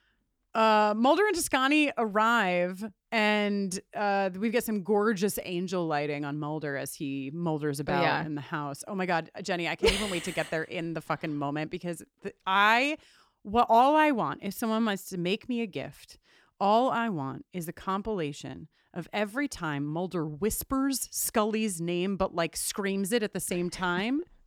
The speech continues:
Speaker 2: Yeah, whisper scream.
Speaker 1: Scully!
Speaker 2: For sure.
Speaker 1: Scully! Like,
Speaker 2: Scully!
Speaker 1: dude, it, the, the,
Speaker 2: Scully!
Speaker 1: anyone can hear you saying that. Like,
Speaker 2: Yeah.
Speaker 1: it do- <laughs>
Speaker 2: Especially somebody with wolf ears.
Speaker 1: <laughs> Yeah. Um,
Speaker 2: Um, how about when his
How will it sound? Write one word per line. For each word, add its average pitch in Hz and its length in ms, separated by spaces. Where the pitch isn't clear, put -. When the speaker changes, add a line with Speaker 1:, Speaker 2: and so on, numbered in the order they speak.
Speaker 2:
Yeah, 220 220
whisper 226 300
scream. 285 280
Speaker 1:
Scully! 277 440
Speaker 2:
For 254 80
sure. - 340
Speaker 1:
Scully! 359 360
Like, 302 140
Speaker 2:
Scully! - 200
Speaker 1:
dude, 370 360
it, 311 160
the, 320 160
the, 277 140
Speaker 2:
Scully! 226 440
Speaker 1:
anyone 415 420
can 302 200
hear 294 180
you 277 200
saying 302 420
that. 131 180
Like, 220 140
Speaker 2:
Yeah. 208 260
Speaker 1:
it - 60
do- 311 60
<laughs> - 360
Speaker 2:
Especially 294 300
somebody 277 260
with 190 180
wolf 202 380
ears. 165 500
Speaker 1:
<laughs> - 80
Yeah. 480 100
Um, 240 600
Speaker 2:
Um, 247 180
how 254 180
about 302 200
when 320 140
his 302 300